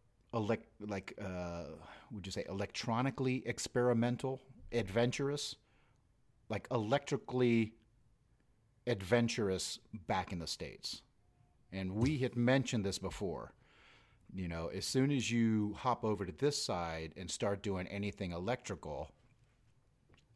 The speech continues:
you know, it's not like a zzz, "Oh, dang, that hurt." <laughs> You know?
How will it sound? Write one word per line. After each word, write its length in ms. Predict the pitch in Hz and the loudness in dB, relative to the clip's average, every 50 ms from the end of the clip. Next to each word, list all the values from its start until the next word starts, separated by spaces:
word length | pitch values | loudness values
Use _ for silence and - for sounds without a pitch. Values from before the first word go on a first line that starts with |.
| _ - | _ -8
you 120 | 101 98 | -6 -6
know, 180 | 90 85 82 85 | -4 -4 -6 -6
it's 160 | 95 - - - | -6 -6 -4 -2
not 180 | 131 127 110 107 | -2 -2 0 -2
like 140 | 107 104 107 | -2 -2 -2
a 80 | 98 - - | -4 -4 0
zzz, 200 | 127 131 135 131 - - | 4 6 6 4 6 8
"Oh, 160 | 214 226 208 | 8 8 8
dang, 280 | 131 - 147 156 131 101 | 8 2 0 0 2 0
that 140 | 110 120 - | 0 -2 0
hurt." 220 | 101 92 78 - - - _ _ _ - - _ _ _ _ _ _ _ _ _ _ _ _ - | -2 -4 -4 -6 -14 -20 _ _ _ -20 -20 _ _ _ _ _ _ _ _ _ _ _ _ 2
<laughs> 400 | - 440 381 - 359 359 - - | 4 4 12 12 12 12 12 12
You 400 | 214 160 151 165 165 139 - 143 | 10 10 10 10 8 8 8 8
know? 500 | 143 131 131 127 131 131 131 - 156 | 8 8 8 8 6 6 4 2 2